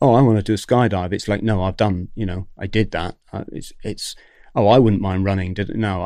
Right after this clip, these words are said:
I, I did that." "Oh, I'd like to write a book one day." "No, I did that." And I, again, you know, I'm not trying to sound conceited. It's, I, I just, when I'm up there at John O'Groats, I wanna show the world what dr-, us drug addicts are capable of,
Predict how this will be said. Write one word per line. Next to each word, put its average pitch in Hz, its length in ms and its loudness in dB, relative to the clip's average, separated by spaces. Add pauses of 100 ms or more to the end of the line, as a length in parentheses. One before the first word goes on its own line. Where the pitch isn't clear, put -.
(160)
I, 98 60 -2
I 101 60 -2
did 101 280 0
that." 92 240 -6 (220)
"Oh, 107 120 6
I'd 120 120 6
like 107 180 4
to 101 100 -4
write 95 200 -2
a 82 60 -8
book - 200 -4
one 95 200 -4
day." 95 200 -4
"No, 113 340 0 (160)
I 101 60 -6
did 110 280 0
that." 87 200 -4
And 113 160 0
I, 110 100 2 (460)
again, 107 460 0 (260)
you 113 120 -6
know, 98 80 0
I'm 98 120 2
not 110 160 0
trying 107 180 -2
to 101 80 -2
sound 98 260 -2
conceited. 95 600 -4
It's, - 200 -8 (100)
I, 98 120 -6 (140)
I 92 40 -10
just, - 380 -4 (280)
when 104 120 0
I'm 101 140 4
up 127 160 0
there 113 140 0
at - 80 -6
John 107 200 0
O'Groats, 95 440 -2 (420)
I 113 120 4
wanna 107 220 4
show 104 260 2
the 95 80 2
world 98 240 2
what - 160 -6
dr-, - 180 -2
us 104 160 -4
drug 107 260 4
addicts 92 420 -2
are 90 60 -10
capable 101 500 0
of, 107 200 2